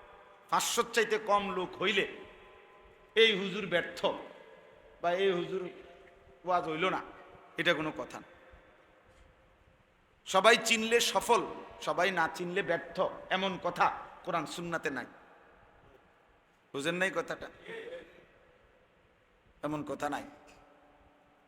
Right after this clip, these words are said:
এক লক্ষ চব্বিশ হাজার যদি নবী রসুল হয়, যেই বর্ণনা আছে, পৃথিবীর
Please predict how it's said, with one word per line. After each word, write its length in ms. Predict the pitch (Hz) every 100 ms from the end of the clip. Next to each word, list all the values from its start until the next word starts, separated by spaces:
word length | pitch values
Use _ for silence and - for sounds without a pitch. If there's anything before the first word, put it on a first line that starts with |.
| _ _ _ _ _ _ _ -
এক 180 | 196 208 208
লক্ষ 200 | 214 214 247 247
চব্বিশ 320 | 226 160 190 165
হাজার 180 | 190 214 185
যদি 160 | 185 175
নবী 140 | 175 175
রসুল 280 | 165 196 202 147
হয়, 140 | 113 - - - - - - - -
যেই 140 | 165 156
বর্ণনা 340 | 165 160 156 139
আছে, 160 | 131 120 - - - - - - - - - _ -
পৃথিবীর 380 | 185 190 202